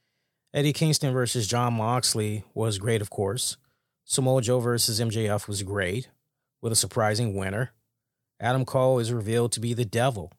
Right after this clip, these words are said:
Adam Cole betrays M J F at the end, which is the end of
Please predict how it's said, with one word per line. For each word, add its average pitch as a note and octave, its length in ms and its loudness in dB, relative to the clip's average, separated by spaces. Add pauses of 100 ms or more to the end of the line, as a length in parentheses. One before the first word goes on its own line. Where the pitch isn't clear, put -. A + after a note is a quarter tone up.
(100)
Adam G#2+ 240 -2
Cole A#2 180 0
betrays A2+ 480 0
M A#2+ 120 -2
J A#2 200 0
F A#2 140 0
at A#2 100 0
the G#2+ 240 -4
end, A2+ 440 -2 (120)
which A2 260 -4
is G#2+ 420 -2
the A2 220 -8
end A#2+ 480 0 (800)
of A2 1000 0